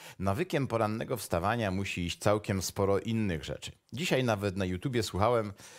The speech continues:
pewnego sympatycznego człowieka, który robi wywiady z miliarderami.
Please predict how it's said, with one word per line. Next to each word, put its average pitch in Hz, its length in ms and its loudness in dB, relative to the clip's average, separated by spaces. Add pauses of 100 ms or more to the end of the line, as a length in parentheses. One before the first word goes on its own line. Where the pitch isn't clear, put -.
(160)
pewnego 101 360 2
sympatycznego 101 600 0
człowieka, 110 360 -2
który 101 200 0
robi 104 180 0
wywiady 95 440 2
z 87 80 -4
miliarderami. 92 840 2